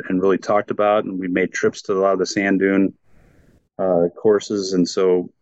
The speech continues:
we didn't build U S G A greens. We didn't put drainage everywhere. We, we about as uh, with the, with the exception of going out on the edge of the,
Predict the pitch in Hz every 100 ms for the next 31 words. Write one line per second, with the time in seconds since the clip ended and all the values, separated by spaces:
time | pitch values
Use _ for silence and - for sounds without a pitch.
0 | _ 98 101 113 104 113 104 107 110 104
1 | 113 107 101 104 110 117 113 104 104 101
2 | - - - 98 110 110 101 107 107 104
3 | 110 110 101 98 101 - 104 98 104 92
4 | 95 98 92 85 - _ - - - -
5 | _ - 92 - 104 - 95 - 110 101
6 | 98 95 127 120 - 107 95 - 110 101
7 | 104 104 98 95 104 107 101 92